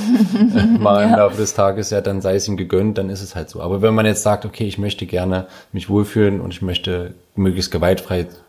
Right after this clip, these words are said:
Speaker 1: kommunizieren“, dann ist es immer eine Bitte und dann heißt es immer, der andere darf auch verneinen. Und dann muss ich aber für mich schauen, „Okay, wie bleibe ich dann mit dem Nein? Kann ich damit leben oder nicht? Und was sind die Konsequenzen, die ich daraus ziehe?“
Speaker 2: Aber letztendlich den Schritt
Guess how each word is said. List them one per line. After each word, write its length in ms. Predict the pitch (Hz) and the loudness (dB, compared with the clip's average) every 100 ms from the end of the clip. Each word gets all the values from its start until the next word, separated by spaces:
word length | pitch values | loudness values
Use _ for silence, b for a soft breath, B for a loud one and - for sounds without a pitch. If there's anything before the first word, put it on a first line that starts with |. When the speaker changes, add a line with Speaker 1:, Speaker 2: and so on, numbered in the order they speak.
| - | -10
Speaker 1:
kommunizieren“, 640 | 92 90 87 - 92 90 B B B B | -6 -4 -6 -8 -8 -8 B B B B
dann 160 | - 92 | -2 0
ist 120 | 110 | 2
es 100 | 110 | 2
immer 160 | 113 107 | 2 4
eine 120 | 104 | 4
Bitte 360 | 101 127 104 78 | 4 2 0 -2
und 120 | 85 | -2
dann 120 | 87 | -2
heißt 180 | 98 95 | 0 0
es 100 | 98 | -2
immer, 180 | 104 110 | 0 2
der 160 | 107 | 2
andere 220 | 92 104 - | 0 -4 -2
darf 200 | 104 104 | -4 -4
auch 140 | 104 | -6
verneinen. 640 | - 101 101 101 82 82 - | -2 0 2 2 0 -4 -8
Und 160 | 87 | -6
dann 120 | 90 101 | -2 0
muss 180 | 101 - | -2 -2
ich 220 | 117 - | -6 -4
aber 320 | 101 98 104 | -2 2 0
für 160 | - 98 | 0 -2
mich 220 | 95 - | -2 0
schauen, 260 | 92 95 | 2 2
„Okay, 300 | 95 92 107 | 0 -2 -2
wie 80 | 95 | 0
bleibe 320 | 90 90 95 | 0 0 0
ich 100 | 90 | -2
dann 220 | - 82 82 | -2 -2 -2
mit 100 | 80 | -2
dem 160 | 78 | -2
Nein? 300 | 80 78 80 85 | -2 -4 -6 -8
Kann 160 | - 90 | -6 -6
ich 120 | 85 | -4
damit 260 | 85 82 87 | -2 -2 0
leben 240 | 95 107 | 2 2
oder 180 | 95 95 | 0 2
nicht? 320 | 95 110 - | 2 0 -4
Und 140 | 92 | -6
was 200 | 90 90 | -4 -4
sind 120 | - 92 | -2 -4
die 80 | |
Konsequenzen, 640 | 92 92 82 85 101 104 110 | -2 -2 -2 -2 -2 0 -2
die 60 | |
ich 100 | 90 | -2
daraus 380 | 76 76 76 - | -6 -8 -8 -10
ziehe?“ 240 | - 85 87 | -14 -14 -8
Speaker 2:
Aber 160 | - - | -4 -2
letztendlich 580 | 208 208 214 269 311 302 | -2 -4 -6 -6 -6 -6
den 140 | 220 | -2
Schritt 320 | 170 - 269 | -2 0 -2